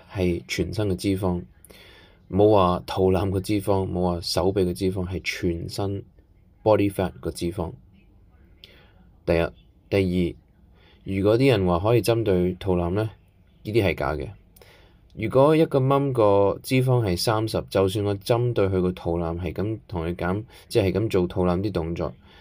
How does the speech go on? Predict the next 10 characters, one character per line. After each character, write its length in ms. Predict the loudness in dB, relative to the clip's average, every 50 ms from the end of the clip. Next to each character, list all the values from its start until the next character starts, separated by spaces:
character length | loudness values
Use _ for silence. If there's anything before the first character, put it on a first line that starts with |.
| -20 -18 -8 -2
你 120 | -2 0
心 160 | 2 2 2
目 80 | 2 2
中 220 | 0 0 0 0 2
會 40 |
唔 100 | 2 2
會 60 | 2 2
諗 220 | 2 0 0 0
返， 340 | 0 0 0 0 0 -2 -6 -10 -16 -20 _ _ _ _ _ -20 -10 -4
呃， 400 | -2 0 0 2 0 -2 -4